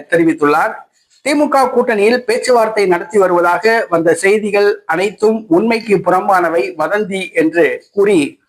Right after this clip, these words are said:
திமுக கூட்டணி உடனான பேச்சுவார்த்தைக்கு முற்று-, முற்றுப்புள்ளி வைத்துள்ளார். தான் அதிமுக கூட்டணியில் தொடர்வதாக அறிவித்துள்ளார்.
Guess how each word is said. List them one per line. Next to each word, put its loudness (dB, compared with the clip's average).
திமுக 0
கூட்டணி 0
உடனான 0
பேச்சுவார்த்தைக்கு 0
முற்று-, 2
முற்றுப்புள்ளி 2
வைத்துள்ளார். 0
தான் -2
அதிமுக 2
கூட்டணியில் 0
தொடர்வதாக 0
அறிவித்துள்ளார். 0